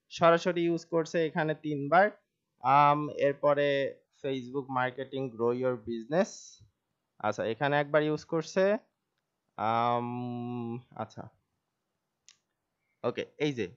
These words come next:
সরাসরি একবার ইউজ করছে, আরো একটা heading Facebook advertising, একদম সরাসরি ইউজ করছে। ওইটার মধ্যেও যে description বা paragraph দেয়া আছে তার মধ্যে একবার ইউজ করছে। আচ্ছা, তো তারপরে গিয়ে আরেকটা heading এর under-এ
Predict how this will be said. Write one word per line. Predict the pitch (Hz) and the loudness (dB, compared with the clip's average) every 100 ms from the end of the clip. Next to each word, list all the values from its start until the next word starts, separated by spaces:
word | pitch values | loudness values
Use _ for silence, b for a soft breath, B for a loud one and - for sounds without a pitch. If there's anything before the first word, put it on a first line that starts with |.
| _ _ _ - | _ _ _ -4
সরাসরি | 170 160 160 160 | 2 4 4 2
একবার | 151 143 139 | 2 2 2
ইউজ | 131 123 | 0 -4
করছে, | - 107 - 92 - - | -6 -8 -8 -16 -16 -2
আরো | 120 139 135 | 4 4 4
একটা | - 117 | 2 0
heading | 110 98 90 - - - | 0 -6 -8 -10 -12 -4
Facebook | 139 120 127 | -2 0 0
advertising, | 120 113 117 101 104 92 87 _ _ _ _ - | 2 2 0 -2 -4 -6 -12 _ _ _ _ -4
একদম | 127 156 | 0 2
সরাসরি | 170 151 151 135 127 | 4 4 4 0 0
ইউজ | 113 - | -4 -6
করছে। | 107 - 90 - _ _ _ 120 | -10 -8 -12 -12 _ _ _ 0
ওইটার | 139 156 160 | 4 4 4
মধ্যেও | 156 151 160 | 4 4 2
যে | 151 147 | 2 2
description | 147 - 147 - 151 | 0 -2 -10 -6 0
বা | 151 | 0
paragraph | 147 143 139 143 143 - | 2 2 4 2 0 0
দেয়া | 135 | 2
আছে | 127 170 | 2 0
তার | 139 127 | 0 0
মধ্যে | 123 120 135 | -2 -4 -6
একবার | 117 107 | -6 -8
ইউজ | 98 95 - | -10 -16 -18
করছে। | 92 - - _ _ _ _ _ _ | -18 -16 -20 _ _ _ _ _ _
আচ্ছা, | - 92 - _ _ _ _ _ | -10 -10 -10 _ _ _ _ _
তো | - | -2
তারপরে | 143 143 143 165 170 170 | 4 4 4 2 4 2
গিয়ে | 143 151 180 - - | 0 -2 0 2 2
আরেকটা | 143 151 160 156 | 2 2 0 0
heading | 147 151 156 | 0 0 0
এর | 151 | 2
under-এ | 131 127 135 180 | 2 0 0 -2